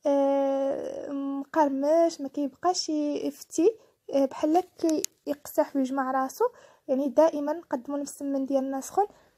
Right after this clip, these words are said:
كان هذا هو الفيديو ديال اليوم، كان هذا هو المسمن اللي حضرت معكم. نتمنى من كل قلبي انه ينال الاعجاب ديالكم. آه، ما كيجيش مزيت،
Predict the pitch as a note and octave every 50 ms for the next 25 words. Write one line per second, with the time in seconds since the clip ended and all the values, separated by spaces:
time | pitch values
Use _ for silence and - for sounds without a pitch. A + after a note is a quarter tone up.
0 | _ _ _ - - E4 D#4+ D4+ C#4+ C#4 D4 C#4+ C#4 C#4+ C#4 C4+ C#4 C#4+ C4 -
1 | C4+ B3 C4+ C4 B3+ B3+ B3+ C4 C4 C4 C4+ D4 D4+ - - D4 C#4 C#4 C#4 C4
2 | C#4 C4+ A#3+ B3+ C4 D4 E4+ F4 - - - E4+ E4+ F4 E4+ E4+ E4 E4 F4+ -
3 | - D4 - - D4+ - - D#4+ D4 C#4 C#4+ C#4+ C#4+ - E4 E4 - - - C4+
4 | C4+ C4+ C4+ C4 C4 C4 C4 - - D#4 D4+ - - - C#4 C4+ B3 D4 D#4 E4+
5 | - - - - - - D#4 C#4+ C#4 C#4+ C#4+ C4 C#4+ C#4+ C4 C4 C4+ C#4+ E4+ E4+
6 | F#4+ A4+ E4 D4 C4+ C4 C#4 C4+ - _ C#4+ C4+ C4 C4 - - F4+ A#4 - -
7 | _ _ _ _ _ _ _ _ _ _ _ _ _ _ _ _ _ _ _ _
8 | _ _ _ - _ - C#4 C#4+ D4 D4+ C#4+ C#4+ C#4 C#4 C4+ C4+ C#4 C4+ C4+ C#4
9 | C#4+ - D4 - - D4+ C#4+ D#4 D#4 - - D4+ D4 C#4 - C#4 C4 B3+ C4+ C#4
10 | C#4+ C#4+ -